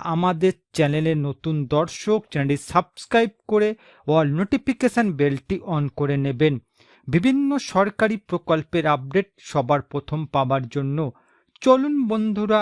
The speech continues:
আজকের ভিডিওটি শুরু করা যাক। দেখুন বন্ধুরা, আজকের এই প্রতিবেদন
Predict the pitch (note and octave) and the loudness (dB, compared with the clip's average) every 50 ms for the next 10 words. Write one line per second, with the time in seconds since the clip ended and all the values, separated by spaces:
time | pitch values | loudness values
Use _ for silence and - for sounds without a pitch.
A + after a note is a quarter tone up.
0 | F#3+ - - D3 - - - - - F3+ E3 D3+ - F3+ F#3+ E3 F#3 G#3 A3 G#3+ | 0 -2 -6 -8 -10 -10 -10 -4 -2 -2 -2 -2 -4 -4 -4 -4 -2 0 0 -2
1 | G#3 _ D4+ D4+ D4+ - _ _ _ _ _ - - - - - B3 G3+ D#3 C#3+ | 0 _ -2 -2 -2 -4 _ _ _ _ _ -20 -16 -14 -8 -4 -2 -2 -2 -2
2 | B2+ - C3+ C3 A#2+ B2 A#2+ A2+ B2 D3 D3 C#3+ C#3 C3 - _ - C3+ A#2+ F#3+ | -2 0 0 0 2 0 -2 0 2 2 2 2 2 -2 -6 _ -2 2 4 4
3 | A#3 - - D#4 B3+ D#3 C#3+ C3+ A#2+ B2 A#2+ A#2+ - - _ _ _ _ _ _ | 4 4 2 0 2 2 0 0 0 0 -2 -4 -6 -8 _ _ _ _ _ _
4 | _ - C#3+ E3 - - - - - C#4+ D#4 D#4+ D4+ - - - - - C#3 B2+ | _ 2 4 4 4 2 -2 0 2 2 4 4 2 2 0 0 2 2 0 0
5 | D3 B2 C#3+ B2+ | 0 0 -2 -2